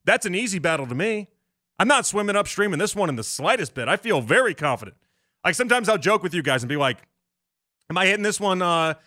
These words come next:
two seventy-five right down the middle, or am I banana slicing this take?" I know it. I got this one two seventy-five right down the pipe. No concern out of me on this one. Now,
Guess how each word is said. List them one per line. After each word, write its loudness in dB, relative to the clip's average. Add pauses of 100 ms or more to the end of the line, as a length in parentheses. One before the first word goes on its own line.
(140)
two -2
seventy-five 2
right 2
down 2
the -4
middle, 0 (160)
or 0
am 2
I 2
banana 0
slicing 0
this -2
take?" -4 (500)
I 6
know 6
it. -6 (100)
I 2
got 4
this -2
one 0
two -2
seventy-five 0 (240)
right 2
down 4
the -8
pipe. -10 (360)
No 0
concern -2
out 0
of -6
me -6
on -6
this 0
one. -16 (1500)
Now, 4